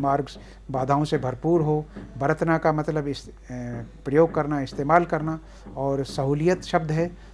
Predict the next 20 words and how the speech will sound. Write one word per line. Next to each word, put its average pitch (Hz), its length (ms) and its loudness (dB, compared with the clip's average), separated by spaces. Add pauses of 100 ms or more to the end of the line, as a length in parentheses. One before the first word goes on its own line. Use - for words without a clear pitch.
(140)
यानी 143 380 -2
अपने 170 340 -2 (300)
सहूलियत 151 460 2
के 160 80 0
हिसाब 143 260 0
से, 151 120 -4
ताकि 139 240 -4
वो 160 360 -4
आपके 151 340 -4 (140)
बाधा 131 640 -4 (280)
मुक्त - 380 -4 (480)
जो 123 160 -6
चीज़ 120 280 -6
होती 120 220 -8
है, 160 80 -2
वो 185 140 0
आपकी 143 220 -2
सहूलियत 135 400 -4
के 139 100 -10
अनुसार 147 360 -6